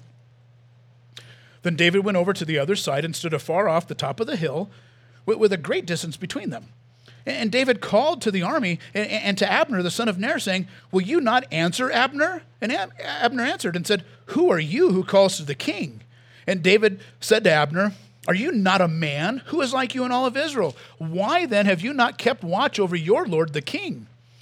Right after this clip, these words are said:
For one of the people, uh, c-, came in to destroy the king your lord,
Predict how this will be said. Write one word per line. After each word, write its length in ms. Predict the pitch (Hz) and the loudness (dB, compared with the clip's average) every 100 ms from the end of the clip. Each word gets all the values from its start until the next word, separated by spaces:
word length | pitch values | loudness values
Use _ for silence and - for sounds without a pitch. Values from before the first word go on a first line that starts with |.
| - - | -20 -2
For 140 | 208 | 0
one 240 | 170 156 214 | 0 0 0
of 100 | 349 | 0
the 120 | 370 | 0
people, 500 | 180 151 165 202 240 - - | -2 -2 -2 -2 -4 -12 0
uh, 320 | 196 196 196 175 | 0 2 -2 -6
c-, 120 | - - | -12 -4
came 240 | 220 269 | -2 -2
in 100 | 240 | -2
to 100 | 214 | -2
destroy 680 | 160 160 - - 180 285 320 | -2 -4 -4 -4 0 0 0
the 100 | 170 | -2
king 240 | - 156 | -4 -6
your 160 | 143 135 | -6 -6
lord, 380 | 131 139 247 | -4 0 -2